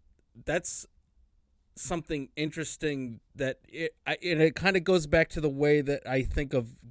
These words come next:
Paul Kersey's character, is that Brian Garfield never really envisioned anything else more happening than this one story that he had written,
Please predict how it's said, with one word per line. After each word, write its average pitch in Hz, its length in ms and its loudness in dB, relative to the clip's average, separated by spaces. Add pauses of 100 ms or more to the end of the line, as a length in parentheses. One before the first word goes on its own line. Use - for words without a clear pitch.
Paul 147 240 6
Kersey's 156 480 -4
character, 117 600 -6 (380)
is 135 180 -4
that 135 280 0
Brian 156 340 0
Garfield 143 600 2
never 139 240 -2
really 127 460 -2
envisioned 131 880 0
anything 139 500 -2
else 131 400 -2 (460)
more 147 420 6
happening 123 680 2
than 120 180 -2
this 120 300 -4
one 131 280 -2
story 147 500 0
that 117 180 -8
he 120 140 -6
had 110 180 -8
written, 117 360 -12